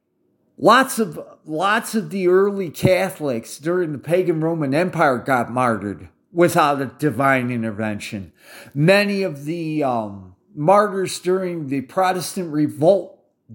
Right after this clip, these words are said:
died without a heavenly intervention. What makes you so special that you're going to get that heavenly intervention? Think about it.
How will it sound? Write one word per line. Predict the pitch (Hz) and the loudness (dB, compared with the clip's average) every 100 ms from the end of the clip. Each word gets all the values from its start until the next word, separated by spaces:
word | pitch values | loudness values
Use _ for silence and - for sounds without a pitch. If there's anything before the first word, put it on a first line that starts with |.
| 101 | -6
died | 160 123 104 85 78 - _ _ _ _ _ | 0 2 2 -2 -8 -18 _ _ _ _ _
without | 151 170 160 160 151 123 - - - | 2 2 4 2 2 0 -6 -18 -6
a | 151 143 123 113 | -2 0 0 0
heavenly | 110 151 143 156 139 135 | 2 2 2 -2 -4 -4
intervention. | 131 120 107 113 107 101 - 90 85 _ - - - - | -4 -4 -4 -4 -4 -6 -12 -14 -16 _ -20 -20 -20 -14
What | 101 117 202 254 208 | 0 6 6 6 2
makes | 220 - - | 0 0 -4
you | 196 196 | -2 -2
so | - 147 123 | 0 0 0
special | - - 127 120 135 | -4 0 0 0 -2
that | 117 120 156 | -2 -2 0
you're | 170 | 2
going | 151 151 156 147 | 4 4 4 0
to | 123 | 2
get | 131 135 | 2 2
that | 131 123 123 - _ _ _ _ _ _ | 4 4 4 -2 _ _ _ _ _ _
heavenly | _ 107 120 127 127 123 123 | _ 0 2 4 4 4 4
intervention? | 123 123 117 117 123 117 - 82 82 - _ _ _ _ _ _ _ _ _ _ _ _ _ _ _ _ _ _ _ _ _ _ _ _ _ _ _ | 4 2 2 4 2 0 -6 -10 -12 -20 _ _ _ _ _ _ _ _ _ _ _ _ _ _ _ _ _ _ _ _ _ _ _ _ _ _ _
Think | - 165 170 | 2 4 4
about | 131 113 107 104 | 4 6 4 2
it. | 104 | -4